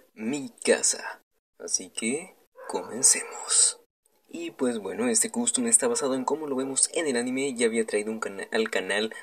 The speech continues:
pues un custom de ese personaje. Sin embargo, en esta ocasión me gustó mucho más el resultado, comenzando con el cabello que lo conseguimos de la minifigura de Bruce Banner. El rostro es de la minifigura de la Capitana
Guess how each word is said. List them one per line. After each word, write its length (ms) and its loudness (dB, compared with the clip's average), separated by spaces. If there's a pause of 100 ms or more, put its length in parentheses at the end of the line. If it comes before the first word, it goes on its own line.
pues 240 -4
un 180 -4
custom 500 -2 (200)
de 160 -4
ese 160 2
personaje. 540 -2
Sin 180 -2
embargo, 240 0
en 80 0
esta 160 -2
ocasión 400 0 (180)
me 80 -6
gustó 460 0 (120)
mucho 440 -6
más 440 -4
el 240 -8
resultado, 600 2 (160)
comenzando 460 2
con 260 -2
el 160 -2
cabello 400 0
que 80 -2
lo 160 -2
conseguimos 500 -4
de 100 -2
la 60 -2
minifigura 440 -6
de 100 -2
Bruce 280 -8
Banner. 460 0 (500)
El 200 -8
rostro 440 2
es 120 -2
de 80 -2
la 100 0
minifigura 440 -2
de 140 0
la 160 -6
Capitana 640 -6